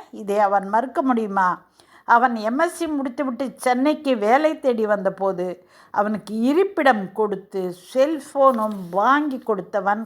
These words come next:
கமால்தான். தான் பணி செய்த இடத்திலேயே தன் தம்பி சலீமுக்கும் தங்க வைத்து தன்னால் இயன்ற உதவிகளை செய்தான். சில ஆண்டுகளுக்கு பிறகு அவன் மேற்படிப்பு படிக்க விரும்பினான். தன் மூத்த அண்ணனிடம்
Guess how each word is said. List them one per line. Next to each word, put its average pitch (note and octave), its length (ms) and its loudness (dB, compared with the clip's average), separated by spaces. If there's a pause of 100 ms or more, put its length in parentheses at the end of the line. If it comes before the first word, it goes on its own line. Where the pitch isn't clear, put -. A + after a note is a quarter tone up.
(100)
கமால்தான். F3 600 0 (500)
தான் B3 240 4 (200)
பணி C4+ 300 4
செய்த C#4 380 -2
இடத்திலேயே B3 840 0
தன் G3+ 320 2
தம்பி A#3+ 500 0
சலீமுக்கும் A#3+ 800 0
தங்க B3+ 320 2
வைத்து G3+ 600 -2 (360)
தன்னால் F4 420 2
இயன்ற C#4+ 440 0
உதவிகளை A3 600 0
செய்தான். F3 560 -2
சில D4 380 2
ஆண்டுகளுக்கு B3+ 680 0
பிறகு G#3 500 -2 (520)
அவன் E4+ 420 4
மேற்படிப்பு E4+ 760 -2
படிக்க A#3+ 320 -2
விரும்பினான். F#3 640 -2
தன் G#3+ 220 2
மூத்த D4+ 440 4
அண்ணனிடம் G#3+ 680 0